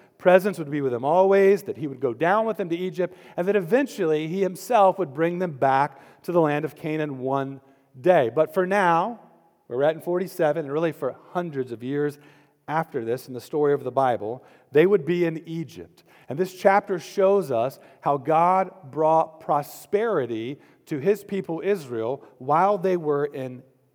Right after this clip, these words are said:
Egypt. So where we pick up in chapter forty-seven, they need to be established in a foreign land. They need to have land given to them, a place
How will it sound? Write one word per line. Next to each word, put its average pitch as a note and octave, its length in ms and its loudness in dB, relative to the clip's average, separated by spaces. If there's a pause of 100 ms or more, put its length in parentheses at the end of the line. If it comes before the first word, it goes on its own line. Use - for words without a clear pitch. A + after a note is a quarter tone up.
(160)
Egypt. - 500 -18 (380)
So - 120 -8
where E3 100 0
we F3+ 80 2
pick F#3 240 -4
up F#3 220 2
in D3 100 -6
chapter E3+ 320 0
forty-seven, E3+ 720 -2 (420)
they D#3+ 260 2
need F#3+ 240 -6
to E3 100 -4
be E3 160 -4
established D3+ 1080 -2 (380)
in D#3+ 120 -4
a E3 160 0
foreign F#3 520 -4
land. D#3 380 -2
They A2 40 -8
need B2 120 -4
to C3 120 -6
have C3+ 160 -4 (220)
land D#3+ 540 0
given G3 220 -2
to F#3+ 120 -6
them, F3+ 140 0
a D3 40 -2
place G#3 540 -2